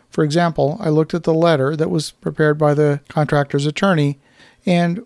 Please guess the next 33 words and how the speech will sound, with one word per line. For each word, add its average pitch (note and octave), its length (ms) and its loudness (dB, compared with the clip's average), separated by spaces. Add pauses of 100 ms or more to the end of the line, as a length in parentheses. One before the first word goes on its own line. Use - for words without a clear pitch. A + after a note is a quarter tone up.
(120)
when E3 160 0
I F3 80 2
went F#3 220 0
to G3 100 -4
search E3 440 0
for - 120 -8
the D#3+ 120 -2
name D#3 220 0
of E3 60 -2
the E3+ 80 0
contractor D#3+ 640 0
in D#3+ 80 0
Michigan, D#3 580 -2
I C#3+ 180 -2
could D#3+ 220 -2
not D3+ 280 -2
find E3 280 0
that E3 160 0
name D#3+ 380 0 (320)
either D#3 340 0
at F3 140 -6
the F3 100 -6
state - 300 -2
level E3 300 0
in E3 80 -6
the E3 80 -6
company E3+ 480 -4
records E3 580 -2 (400)
or E3 400 2 (480)
as D#3+ 140 -2
a E3+ 60 -4
licensed D3+ 420 0
contractor. D#3 680 -2